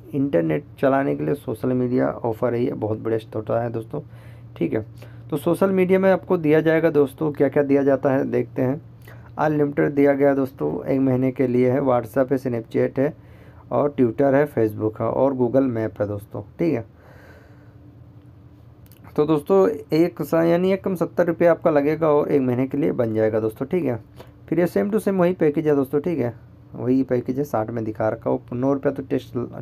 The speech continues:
टैक्स लग जाता है दोस्तों, कार्ड लाने में नौ रुपये तो टैक्स ले लेता है, और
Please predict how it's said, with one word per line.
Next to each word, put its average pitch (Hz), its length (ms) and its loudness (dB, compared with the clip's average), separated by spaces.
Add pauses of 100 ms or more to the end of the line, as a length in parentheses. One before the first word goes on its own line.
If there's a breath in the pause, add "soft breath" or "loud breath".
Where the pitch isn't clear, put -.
टैक्स 123 240 -6
लग 117 160 -6
जाता 117 220 -4
है 117 60 -2
दोस्तों, - 220 -8 (840 loud breath)
कार्ड 117 180 2
लाने 113 260 -2
में 139 100 -4
नौ 127 180 -4
रुपये 120 180 -2
तो 127 80 0
टैक्स 120 300 -6
ले 110 140 0
लेता 110 280 0
है, 120 160 -4 (800 loud breath)
और 110 580 -2